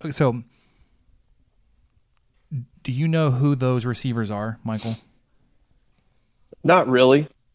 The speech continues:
Speaker 2: Uh, you, you
Speaker 1: Is
Speaker 2: put the, you put the, the names there, but <laughs> I'm not really sure who they, who they play for.
Speaker 1: Okay, well, so l-, let's throw in Antoine Wesley. So he has
Speaker 2: Okay.
Speaker 1: eighty-four receptions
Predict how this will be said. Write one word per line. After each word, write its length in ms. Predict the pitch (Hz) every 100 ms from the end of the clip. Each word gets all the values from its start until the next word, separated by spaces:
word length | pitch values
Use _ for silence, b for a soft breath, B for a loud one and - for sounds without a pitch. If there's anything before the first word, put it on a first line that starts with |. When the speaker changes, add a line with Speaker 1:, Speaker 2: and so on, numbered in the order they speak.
| _ -
Speaker 2:
Uh, 100 | 120
you, 200 | 117 135
you 160 | 135 139
Speaker 1:
Is 60 |
Speaker 2:
put 140 | 127 123
the, 380 | 127 117 110 - _ _
you 100 | 135
put 200 | - 170
the, 320 | 117 117 107 -
the 220 | 107 123
names 380 | 123 123 139 131
there, 260 | 120 117
but 220 | 113 110 110 _ _ _ B B B
<laughs> 640 | _ _ _ _ _ -
I'm 100 | 160
not 200 | 143 143
really 220 | 135 135
sure 220 | 127 - 131
who 160 | 131
they, 280 | 123 120 117 -
who 120 | 135
they 140 | 135
play 220 | 131 131 135
for. 280 | 139 120 139 _ b b b b -
Speaker 1:
Okay, 160 | 139 135
well, 180 | 131 127
so 120 | 143 -
l-, 140 | 139
let's 200 | 143 156
throw 220 | - 175 147
in 60 | 143
Antoine 380 | 135 123 135 113
Wesley. 420 | 107 - 87 90 _ _ _
So 160 | - 104
he 120 | 143
has 100 | 139
Speaker 2:
Okay. 180 | 170 131
Speaker 1:
eighty-four 380 | 131 - 151 139
receptions 680 | 123 123 104 110 107 113